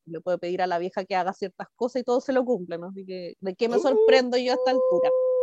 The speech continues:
Speaker 1: Pero es como, ya, si sabíamos que iba a llegar a la final, al top dos, yo lo dije en el capítulo uno, así que X, pues démosle. <laughs> Al menos se veía mejor para hacer un lip sync que la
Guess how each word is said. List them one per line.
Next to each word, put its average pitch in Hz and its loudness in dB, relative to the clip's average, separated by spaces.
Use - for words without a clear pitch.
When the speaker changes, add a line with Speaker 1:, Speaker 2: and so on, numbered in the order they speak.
Speaker 1:
Pero 233 2
es 269 -6
como, 277 0
ya, 320 2
si 285 -8
sabíamos 294 0
que 294 -6
iba 277 0
a 294 -2
llegar 285 0
a 285 4
la 294 2
final, 311 -2
al 349 0
top 320 -6
dos, 349 0
yo 254 4
lo 247 2
dije 262 -2
en 240 -4
el 240 -4
capítulo 196 -6
uno, 240 -6
así 226 -8
que 233 -10
X, 339 -8
pues 254 -8
démosle. 214 -6
<laughs> 254 -20
Al 220 2
menos 247 0
se 226 2
veía 226 0
mejor 226 -4
para 262 0
hacer 254 -4
un 254 -4
lip 247 -6
sync 240 -18
que 240 -6
la 226 -4